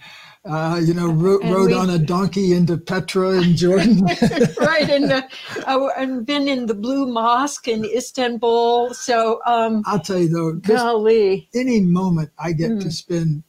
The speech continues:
Speaker 1: with
Speaker 2: Mm.
Speaker 1: Katie, I feel like the luckiest man on earth.
Speaker 2: Mm.
Speaker 1: I've literally had
Speaker 2: <laughs>
Speaker 1: forty straight years of waking up every day feeling like the luckiest man on earth just 'cause I get to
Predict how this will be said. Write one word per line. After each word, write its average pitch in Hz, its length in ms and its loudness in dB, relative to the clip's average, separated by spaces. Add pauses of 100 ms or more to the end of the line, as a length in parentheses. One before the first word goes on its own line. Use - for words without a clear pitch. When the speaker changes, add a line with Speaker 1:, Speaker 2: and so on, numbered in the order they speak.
Speaker 1:
with 151 200 -10
Speaker 2:
Mm. 226 60 -6
Speaker 1:
Katie, 151 400 -2
I 170 120 -8
feel 185 260 -2
like 156 260 -2
the 160 80 -8
luckiest 151 520 -4
man 147 260 -8
on 135 200 -10
earth. 131 300 -14
Speaker 2:
Mm. 196 420 -10
Speaker 1:
I've 175 240 0
literally 165 600 0
had 156 340 -4
Speaker 2:
<laughs> 233 120 -8
Speaker 1:
forty 185 280 2
straight 165 380 -4
years 151 540 -2
of 147 320 -8
waking 160 420 -2
up 156 160 -4
every 156 200 -2
day 147 200 -4
feeling 156 380 -4
like 151 180 -10
the 143 100 -14
luckiest 151 460 -8
man 151 280 -4
on 139 160 -10
earth 139 200 -8
just 156 200 -8
'cause 160 140 -4
I 147 120 -4
get 147 200 -6
to 139 160 -12